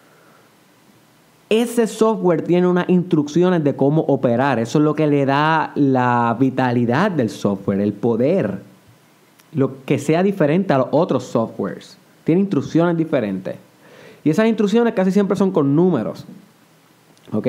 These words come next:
Cero, uno y muchas cositas por ahí que, que, que yo no soy programador, pero, pero, pero, pero ese, ese tipo de programación matemático, matemático, ese algoritmo matemático que hace un software que a su vez hace todas las cosas que tú haces en internet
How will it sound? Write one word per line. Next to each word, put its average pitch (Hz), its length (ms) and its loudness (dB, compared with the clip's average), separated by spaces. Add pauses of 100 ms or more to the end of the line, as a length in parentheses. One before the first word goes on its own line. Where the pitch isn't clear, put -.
Cero, 127 340 0
uno 123 540 0
y 104 60 0
muchas 113 260 -4
cositas 123 380 -2
por 120 160 -2
ahí 127 280 0
que, 101 440 -4
que, 101 220 -4
que 104 80 -4
yo 139 100 2
no 196 80 0
soy 202 120 0
programador, 202 600 0
pero, 120 340 0
pero, 120 320 -2 (120)
pero, 127 380 0 (560)
pero 170 300 2
ese, 247 480 0
ese 247 260 0
tipo 247 220 0
de 247 80 0
programación 202 640 2
matemático, 160 800 0 (880)
matemático, 120 840 0
ese 135 180 -2
algoritmo 156 460 2
matemático 135 580 0
que 123 80 -2
hace 120 140 -2
un 170 100 2
software 143 520 0
que 113 120 -4
a 113 80 -4
su 120 160 -2
vez 127 160 2
hace 147 240 0
todas 139 360 0
las 156 120 -2
cosas 160 240 -2
que 156 120 0
tú 139 60 0
haces 143 180 -2
en 151 140 2
internet 143 640 0